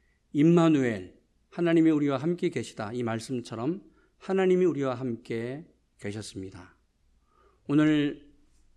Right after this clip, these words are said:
마지막 이 시간, 이천이십 년들을 정리하면서 오늘 말씀의 세계로 다시 달려가기를 축원합니다. 오늘 함께 나눌 말씀은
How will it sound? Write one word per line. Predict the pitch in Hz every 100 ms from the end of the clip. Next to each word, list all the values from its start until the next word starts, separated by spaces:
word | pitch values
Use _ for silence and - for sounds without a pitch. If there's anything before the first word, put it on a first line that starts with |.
| _
마지막 | - 131 165 175 160
이 |
시간, | 147 139 113 117 196 - _ _ _ -
이천이십 | 160 165 160 156 160 160
년들을 | 147 139 139 139 127 120 - _
정리하면서 | 123 127 139 135 120 104 101 156 127 - _ _ _ _ _
오늘 | 120 117
말씀의 | 117 - 147 139
세계로 | 131 101 120 196 - _ _ _
다시 | 104 - 113
달려가기를 | 113 113 113 110 98 101 117 175 220 _ 113
축원합니다. | - - 156 120 98 92 95 92 _ _ _ _ _ _ _ _ - - -
오늘 | 175 160 147 - - _ _ _ _
함께 | - 180 190
나눌 | 170 156 165
말씀은 | 139 131 - 135 170 147 98